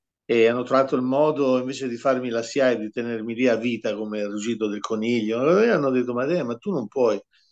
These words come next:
tu sei giornalista, non sei un contratto come loro, tu sei un giornalista di, del G R uno, per cui tu a sessantacinque anni,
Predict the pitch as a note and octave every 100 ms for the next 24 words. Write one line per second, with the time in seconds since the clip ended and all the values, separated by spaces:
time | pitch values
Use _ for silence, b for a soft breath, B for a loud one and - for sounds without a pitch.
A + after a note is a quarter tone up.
0 | _ _ _ F#3 F#3 F3+ C3 C#3+ C3 C3+
1 | E3 - B2+ A#2+ - E3 D3 C3+ B2 A#2+
2 | C3 A#2+ C3 B2+ B2 A#2 A#2+ A#2+ A#2+ A2
3 | G#2+ - D#3 - A#2+ A#2 D#3 F#3 F3+ F3+
4 | F#3+ A#2+ A#2 A2 A#2+ - B2+ A#2+ D3 E3+
5 | G3+ A3+ D3+ C3 B2+ F3 D#3 - E3+ B2+
6 | C3 - C#3+ C#3+ C3+ D#3 F#3+ E3 D3+ E3